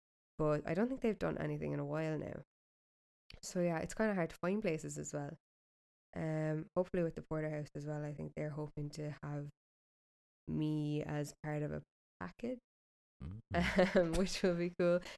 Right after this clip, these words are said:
Speaker 1: They, like, they'd have a lot of kind of, uh, group packages just because the Mardic is upstairs from them and stuff, you know, they'd often get a lot of kind of corporate gigs,
Speaker 2: Okay.
Speaker 1: um, and staff parties and stuff like that. So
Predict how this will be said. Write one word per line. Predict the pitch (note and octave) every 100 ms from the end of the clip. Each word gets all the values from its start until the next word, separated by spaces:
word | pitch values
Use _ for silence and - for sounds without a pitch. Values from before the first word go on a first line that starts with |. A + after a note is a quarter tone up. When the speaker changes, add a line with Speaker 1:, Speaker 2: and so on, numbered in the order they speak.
| -
Speaker 1:
They, | F#3 E3+
like, | E3+ E3
they'd | F3+ F#3
have | E3+
a | E3
lot | D#3 D#3
of |
kind | D#3 D#3
of, | D3+ D3
uh, | D3 D3
group | D3 D#3 D3+
packages | D#3 - D3 D3
just | D3 D3
because | D3+ D3
the |
Mardic | D3 C#3+ C#3+ D3+
is |
upstairs | C#3 - D3+ C#3+
from | C#3+ C#3+
them | C#3
and | C3+
stuff, | - C#3+ -
you | C#3+
know, | C#3
they'd | C#3
often | C#3 C#3 C#3+
get | C#3
a |
lot | C#3 C#3
of | -
kind | C#3
of | -
corporate | C#3+ C#3 C#3 C#3 -
gigs, | D3+ F3 _ -
Speaker 2:
Okay. | E2 D#2+ C#2+ -
Speaker 1:
um, | D#3+ D3+ D3 D3 C#3+ C#3+ - -
and | C#3+
staff | - D3 C#3+ -
parties | D3 D3+ D3
and | D3
stuff | - D3+ D3
like | D3
that. | D3+ D#3+ -
So | D#3 D3+